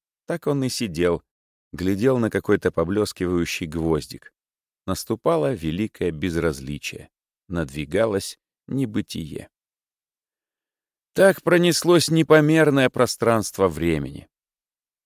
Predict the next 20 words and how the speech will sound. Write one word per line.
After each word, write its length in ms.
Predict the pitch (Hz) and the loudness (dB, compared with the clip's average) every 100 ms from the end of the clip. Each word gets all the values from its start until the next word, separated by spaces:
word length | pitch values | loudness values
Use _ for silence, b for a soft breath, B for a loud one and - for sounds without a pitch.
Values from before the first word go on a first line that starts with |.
| _ | _
Послышались 580 | - 131 214 208 160 131 | -2 0 0 0 -2 -4
странные 600 | - - 107 92 82 76 | -2 2 2 2 -2 -4
шорохи, 540 | - 156 151 - 139 _ - | -4 -4 -4 -8 -12 _ -8
постукивания, 840 | - - - 139 139 123 120 117 - _ _ _ _ - | -6 -6 -8 -6 -4 -4 -4 -8 -12 _ _ _ _ -4
прикосновения 720 | 90 110 - 123 143 165 135 | 0 0 0 0 2 2 2
каких-то 460 | 113 - 139 - 165 | 0 -2 -4 -6 -8
тел 360 | - 127 113 | -2 0 0
снаружи 640 | 101 - 85 101 127 120 - _ _ _ | 0 -6 -6 -4 -2 -2 -2 _ _ _
о 120 | - | -4
железную 680 | 78 80 92 90 87 92 - | -2 0 0 0 -2 -4 -4
обшивку 580 | 73 - - 87 - 82 | -8 -6 -6 -6 -8 -8
яйца. 600 | 73 73 - - 71 - _ _ _ _ _ _ _ _ _ _ _ _ _ _ - | -6 -8 -8 -8 -8 -10 _ _ _ _ _ _ _ _ _ _ _ _ _ _ -8
Гусев 480 | 90 - 139 - - | -6 -4 -6 -8 -10
открыл 460 | 110 - 87 82 | -10 -6 -4 -4
глаза. 520 | 80 82 82 67 64 - _ _ _ _ _ _ | -4 -4 -4 -4 -12 -16 _ _ _ _ _ _
Сознание 640 | - 80 73 82 113 127 131 | -8 -6 -6 -6 -6 -4 -4
возвращалось, 880 | 123 123 131 120 - 92 92 - - _ _ _ - | -4 -2 -2 -2 0 0 0 -2 -10 _ _ _ -8
он 160 | 98 107 | -6 -6
стал 280 | - 107 | -6 -6
слушать. 560 | 98 - 82 - - - | -6 -8 -10 -10 -14 -20